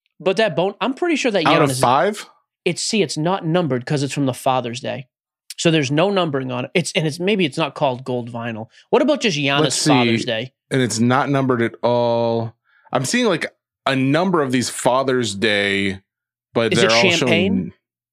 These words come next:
Speaker 2: showing,
Speaker 1: Or are they just
Speaker 2: um,
Speaker 1: base? Like,
Speaker 2: no.
Speaker 1: the champagne would literally have, like, the reflective swirls on it.
Speaker 2: Oh, this one does look like it's got that, or it's got, they call it Escher Squares, and then this one's a silver.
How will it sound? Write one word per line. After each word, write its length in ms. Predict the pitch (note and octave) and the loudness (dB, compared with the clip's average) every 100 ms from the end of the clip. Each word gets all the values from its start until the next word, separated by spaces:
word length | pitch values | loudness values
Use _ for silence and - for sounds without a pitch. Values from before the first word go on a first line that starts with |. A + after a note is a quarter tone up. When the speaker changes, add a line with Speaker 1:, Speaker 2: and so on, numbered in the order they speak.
| _ _ _ - | _ _ _ -2
Speaker 2:
showing, 200 | G#3 D#4+ | 0 2
Speaker 1:
Or 60 | |
are 40 | F#4 | 4
they 120 | F4+ | 4
just 180 | F4+ F4+ | 2 2
Speaker 2:
um, 80 | |
Speaker 1:
base? 480 | E4+ B3 B3 - - _ _ _ _ - | 0 -2 -2 -8 -10 _ _ _ _ -2
Like, 160 | B2+ C#3+ | 2 4
Speaker 2:
no. 60 | |
Speaker 1:
the 80 | D#3+ | 4
champagne 500 | - G#3+ G#3+ G3+ F#3+ | 2 2 0 0 0
would 100 | D#3+ | 0
literally 260 | C#3+ D3 C#3 | -2 -2 -2
have, 160 | C#3 C3+ | 0 -2
like, 140 | B2+ | -2
the 100 | B2+ | -4
reflective 580 | B2 - C#3+ C3 B2+ B2 | -6 -6 -6 -4 -4 -6
swirls 600 | - - B2+ B2 A2+ A2 | -6 -4 -2 -2 -2 -6
on 160 | G#2 | -12
it. 180 | G#2 - _ _ _ - B2+ | -14 -18 _ _ _ -4 0
Speaker 2:
Oh, 300 | B2+ A#2+ A2 | 2 2 -2
this 420 | G#2+ C#3+ - - | -2 0 0 0
one 280 | E3 B2 G2+ | 0 0 0
does 300 | B2+ B2+ A#2+ | 0 0 0
look 120 | A#2+ | 0
like 140 | A2+ | 0
it's 160 | G#2 - | -2 -2
got 300 | B2 A2 G#2+ | 0 0 2
that, 220 | A2 - | 0 2
or 140 | B2+ | 0
it's 120 | B2+ C#3 | 0 0
got, 180 | C3 - - - | -2 -4 -20 -6
they 140 | B2 A#2 | -4 0
call 180 | C#3 | 0
it 120 | B2+ - | 0 0
Escher 360 | C#3+ - C3 | 0 2 0
Squares, 640 | - - C3 B2+ G#2+ F#2+ F#2+ | -2 -2 0 2 2 0 0
and 80 | |
then 140 | G#2+ A2+ | 0 0
this 180 | C#3 D3 | 0 0
one's 280 | B2 A2 | 0 0
a 80 | G#2 | 0
silver. 760 | - - C3 A#2+ B2 A#2+ A2+ | -2 0 0 2 0 0 -2